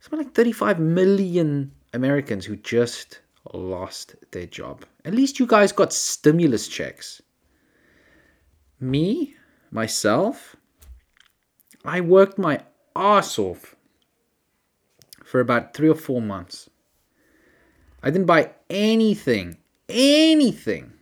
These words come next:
even remotely luxurious for three or four months. And when I say remotely luxurious, I mean a new pair of shoes. The shoes that I had I bought them for eight Australian dollars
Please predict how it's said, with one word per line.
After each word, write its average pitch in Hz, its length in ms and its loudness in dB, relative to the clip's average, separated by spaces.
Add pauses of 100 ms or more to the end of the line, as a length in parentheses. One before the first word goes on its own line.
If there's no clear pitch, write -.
(120)
even 165 220 0
remotely 156 540 2
luxurious 95 840 -6 (260)
for - 120 -20
three 143 240 0
or 139 60 2
four 127 260 -6
months. 95 340 -10
And 127 80 -8
when 160 100 -2
I 190 60 -2
say 208 240 0
remotely 131 400 2
luxurious, 113 600 -2
I 131 100 -6
mean 139 180 -2
a 110 60 -4
new 120 160 -6
pair 123 240 -6
of 92 100 -8
shoes. - 640 -14 (1500)
The 147 80 -2
shoes 214 360 2
that 208 120 4
I 185 140 6
had 156 540 -2 (920)
I 135 80 -8
bought 160 300 2
them 170 380 -4
for - 240 -12 (100)
eight 143 420 -4 (120)
Australian 110 640 -2
dollars 87 480 -12